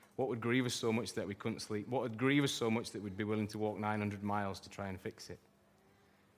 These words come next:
I read an article in The Independent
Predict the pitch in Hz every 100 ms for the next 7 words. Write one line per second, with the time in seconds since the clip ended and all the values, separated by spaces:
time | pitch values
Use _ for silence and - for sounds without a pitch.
0 | _ _ _ _ _ _ _ _ _ _
1 | _ _ 104 110 107 107 104 - 107 98
2 | 95 95 92 87 - _ _ _ _ _
3 | - 104 101 - 110 98 92